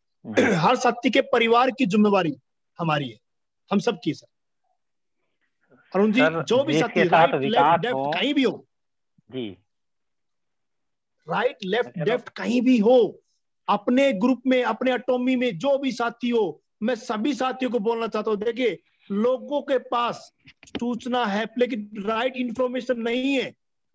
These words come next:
Speaker 2: आप एक दो बार, तीन बार दिल से बात तो कीजिए, guarantee है वो भी हमारी तरह business करेंगे, गारंटी है सर। इसलिए सभी साथियों को निकालना हमारा संकल्प है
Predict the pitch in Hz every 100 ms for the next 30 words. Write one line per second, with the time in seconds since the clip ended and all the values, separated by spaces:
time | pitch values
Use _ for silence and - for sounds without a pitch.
0 | - 214 240 247 _ 254 277 294 285 202
1 | 247 208 214 214 208 202 233 226 220 208
2 | 208 196 165 254 262 269 226 190 208 240
3 | 254 302 285 277 262 196 294 269 165 -
4 | _ _ _ _ _ _ _ _ _ -
5 | 156 190 202 185 220 180 196 208 190 208
6 | 196 180 170 175 185 - 196 160 156 214
7 | - 190 202 226 220 151 _ _ _ _
8 | _ _ _ 165 214 240 262 190 185 -
9 | _ - - _ _ _ _ _ 214 254
10 | 262 - 220 277 269 262 247 233 214 202
11 | 180 165 233 269 247 254 269 233